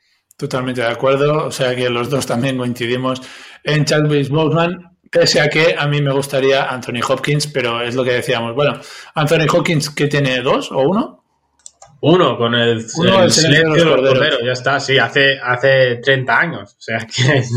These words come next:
Speaker 2: <laughs>
Speaker 1: Ya.
Speaker 2: ha llovido, ¿eh?
Speaker 1: Sí, claro, pero, bueno, ya tiene el Oscar. A lo mejor no gana ninguno más, porque también, bueno, ya tiene
Speaker 2: Tiene
Speaker 1: una
Speaker 2: su
Speaker 1: edad.
Speaker 2: edad, sí. El año pasado también estuvo nominado por Los dos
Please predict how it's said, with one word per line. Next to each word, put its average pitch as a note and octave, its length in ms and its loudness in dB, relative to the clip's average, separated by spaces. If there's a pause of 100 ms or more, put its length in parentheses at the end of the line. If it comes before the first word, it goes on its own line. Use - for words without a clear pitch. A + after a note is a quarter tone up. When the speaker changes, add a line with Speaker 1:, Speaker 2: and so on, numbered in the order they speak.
(100)
Speaker 2:
<laughs> - 260 -10
Speaker 1:
Ya. D3+ 440 0
Speaker 2:
ha C3+ 100 0
llovido, C#3 400 0
¿eh? F3+ 120 -2 (600)
Speaker 1:
Sí, G#3 360 2 (180)
claro, F3+ 320 4
pero, C3+ 1200 2 (160)
bueno, D3+ 220 0
ya D3 180 2
tiene D3 240 2
el D3 100 4
Oscar. D3 560 0 (640)
A C3+ 140 0
lo D3 80 2
mejor E3 260 4
no F3+ 100 4
gana F3+ 200 4
ninguno D3+ 340 2
más, F#3 280 0
porque B2 260 -2
también, A#2+ 520 -2
bueno, C3 200 0
ya A#2+ 180 -4
tiene A#2+ 200 -2
Speaker 2:
Tiene B2 160 0
Speaker 1:
una B2 80 -2
Speaker 2:
su C#3 60 2
Speaker 1:
edad. F3+ 120 4
Speaker 2:
edad, C3+ 300 2
sí. C3+ 220 0
El D3 160 2
año D#3 180 0
pasado E3 320 2
también D3+ 260 0
estuvo C#3 340 2
nominado D3 560 2
por B2 180 -2
Los A#2+ 120 2
dos A#2 160 0